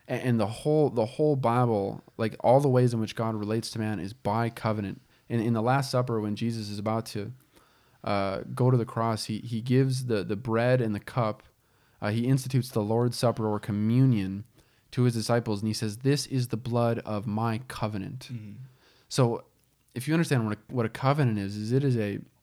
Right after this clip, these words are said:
Speaker 1: like, it, it is, it is, it really is God binding himself to his people by covenant and by the signs of the covenant, which in
Speaker 2: Mm-hmm.
Speaker 1: this case,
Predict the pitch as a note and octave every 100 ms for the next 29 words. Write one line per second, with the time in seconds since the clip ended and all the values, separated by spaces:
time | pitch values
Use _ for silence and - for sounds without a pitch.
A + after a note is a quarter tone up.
0 | _ _ _ _ _ _ _ _ _ _
1 | _ G#2+ G#2+ F#2+ C3 A2 C#3 C3 G#2+ -
2 | B2+ A2+ - A#2 C3+ C3+ A#2 B2 D#3 C3
3 | C3 A2 A#2+ B2 G#2 B2+ - G2+ A#2 D3+
4 | C#3 A2 G2 G2+ F#2 G2 G2 G2+ - -
5 | _ _ _ _ _ - C3+ C3+ A2 A#2
6 | A2 G#2+ B2+ - _ _ _ _ A2+ B2+
7 | B2+ A#2 A2 G2+ B2 C3+ B2+ A#2 G#2+ G2+
8 | - A#2+ B2 B2 A2 G#2 - G2 G2 G2
9 | - A#2 A#2 A2+ B2 A#2+ G#2 G#2+ - -